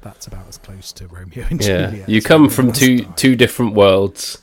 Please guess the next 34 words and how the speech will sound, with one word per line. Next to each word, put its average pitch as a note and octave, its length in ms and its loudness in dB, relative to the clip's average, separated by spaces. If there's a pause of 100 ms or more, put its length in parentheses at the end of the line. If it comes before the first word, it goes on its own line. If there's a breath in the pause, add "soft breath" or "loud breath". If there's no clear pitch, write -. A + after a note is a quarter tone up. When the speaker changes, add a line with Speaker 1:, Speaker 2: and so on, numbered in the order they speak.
(160)
Speaker 2:
but - 120 -8
somehow G#2 300 -4
you G2 140 -2
make G2 260 -2
it G2 100 -6
work. - 360 -2
Speaker 1:
One B2 180 -12
of B2 120 -8
Speaker 2:
And D3+ 60 4
Speaker 1:
the E3 60 6
Speaker 2:
again, E3+ 220 4
that, F3+ 240 2
that F3+ 240 2
Speaker 1:
things - 60 -8
Speaker 2:
element C3 580 4
of G2+ 140 -2
Romeo G2+ 380 4
and G2 100 0
Juliet F#2+ 400 2
is G#2 100 -2
obviously, G#2+ 440 2
yeah, G2+ 320 4 (400 loud breath)
they're A2 160 8
from, G#2+ 420 4
yeah, E2+ 220 4 (180)
rival A2+ 480 4
families, G2+ 640 2
warring A2 400 4
gangs, F#2+ 420 2
however A2 460 6
you A#2 160 2
wanna G#2+ 220 4
play A#2 300 2
it. - 220 -2